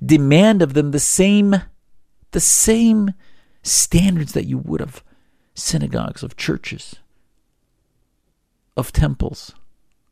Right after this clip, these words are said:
Hindu, Sikh, whatever it might be, and ask them and say,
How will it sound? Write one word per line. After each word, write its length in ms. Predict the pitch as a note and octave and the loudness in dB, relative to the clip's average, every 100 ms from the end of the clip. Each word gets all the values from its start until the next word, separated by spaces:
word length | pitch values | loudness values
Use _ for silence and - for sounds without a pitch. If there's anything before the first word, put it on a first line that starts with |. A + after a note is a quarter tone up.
| _ _ _ _ _ | _ _ _ _ _
Hindu, 340 | E3 D#3+ C#3+ | -4 -2 -2
Sikh, 300 | A#2 - D3+ | -4 -6 -4
whatever 280 | B2+ C#3 C3+ | 0 0 0
it 60 | C3+ | -2
might 240 | C3 A#2+ | -4 -2
be, 260 | D3 C3 - - - - _ _ _ _ - - | -4 -4 -8 -20 -20 -20 _ _ _ _ -10 -4
and 180 | C#3+ - | -2 2
ask 280 | F3 F3+ | 2 2
them 160 | - C3 | 0 0
and 100 | B2 | 2
say, 300 | - D3+ C3+ | 4 4 2